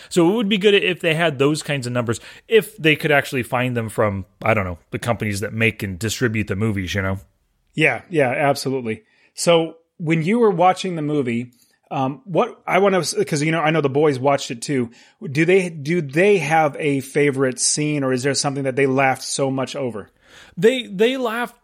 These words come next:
Speaker 1: just like I do at a lot of the same scenes. I didn't ask them, "What is your favorite scene?" afterwards, but everybody was hysterical over the rhino and the nipple tweaking.
Speaker 2: <laughs>
Speaker 1: Those really, those seem like the biggest laugh out loud moments. And then,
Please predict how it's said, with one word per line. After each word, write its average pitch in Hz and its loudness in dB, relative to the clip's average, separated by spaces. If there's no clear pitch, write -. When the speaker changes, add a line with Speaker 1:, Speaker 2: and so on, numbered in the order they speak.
Speaker 1:
just 240 -2
like 214 -2
I 139 2
do 170 2
at 147 2
a 135 -2
lot 131 2
of 143 -4
the 131 -4
same 139 -2
scenes. 151 -2
I 156 4
didn't 180 2
ask 139 2
them, 135 -4
"What 127 4
is 123 -2
your 127 -4
favorite 127 -2
scene?" 127 -2
afterwards, 135 0
but 143 2
everybody 160 2
was 147 2
hysterical 151 0
over 135 4
the 123 2
rhino 131 2
and 135 -2
the 123 2
nipple 123 0
tweaking. 101 -8
Speaker 2:
<laughs> 170 -2
Speaker 1:
Those 160 4
really, 147 2
those 147 0
seem 180 -2
like 156 0
the 147 -2
biggest 139 0
laugh 123 0
out 120 0
loud 110 -2
moments. 107 -6
And 269 4
then, 233 2